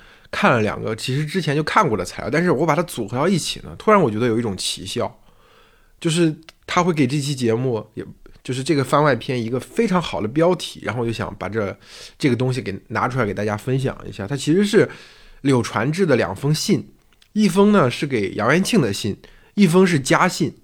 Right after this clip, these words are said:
就是他儿子柳林在他儿子柳林这个婚礼上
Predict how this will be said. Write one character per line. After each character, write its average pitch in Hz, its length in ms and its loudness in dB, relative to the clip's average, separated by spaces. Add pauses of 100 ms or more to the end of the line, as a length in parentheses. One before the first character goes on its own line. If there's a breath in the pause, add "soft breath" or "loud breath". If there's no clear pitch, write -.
(140)
就 143 120 -2
是 131 200 -2
他 131 420 4 (240 loud breath)
儿 120 180 2
子 139 140 2
柳 113 160 4
林 98 260 -2
在 120 160 -4
他 117 140 -4 (140)
儿 123 120 -2
子 143 60 -2
柳 120 160 0
林 107 300 -6
这 113 200 -6
个 104 140 -6
婚 165 240 4
礼 127 140 2
上 95 280 -8